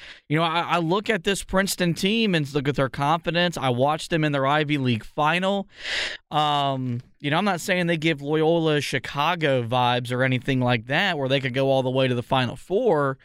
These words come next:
But if they get to the, to the Elite Eight, I'm not gonna be surprised 'cause they're disciplined, they're smart, nothing really seems to faze them. And, you know, it was, it's, it's just a really fun weekend. Their women also, they won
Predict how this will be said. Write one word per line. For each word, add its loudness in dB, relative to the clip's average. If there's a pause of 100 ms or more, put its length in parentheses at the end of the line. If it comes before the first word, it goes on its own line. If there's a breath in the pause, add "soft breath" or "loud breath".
(800 loud breath)
But 0
if -2
they 2
get -2
to -2
the, 2
to -
the 0
Elite 2
Eight, 0
I'm 0
not 0
gonna 0
be 0
surprised 0
'cause -2
they're 2
disciplined, 0
they're 2
smart, 0
nothing -2
really 2
seems 0
to 0
faze 0
them. 0
And, 2 (580 loud breath)
you -4
know, 2
it 2
was, -4
it's, 0
it's 0
just -2
a 0
really 0
fun -2
weekend. 0
Their 2
women 0
also, 0
they 2
won 0